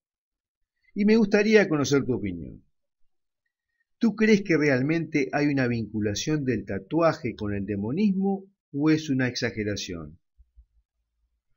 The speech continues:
Por favor, escribe tu comentario abajo,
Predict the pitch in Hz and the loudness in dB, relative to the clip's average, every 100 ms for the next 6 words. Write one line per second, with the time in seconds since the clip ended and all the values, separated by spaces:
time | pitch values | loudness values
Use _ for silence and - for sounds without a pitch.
0 | _ _ _ _ - 175 170 160 170 170 | _ _ _ _ -4 -2 2 4 6 4
1 | 147 - 151 160 151 127 131 127 123 147 | 2 0 0 2 2 2 2 2 2 0
2 | 147 143 160 165 131 135 139 | 2 4 8 8 6 -4 -6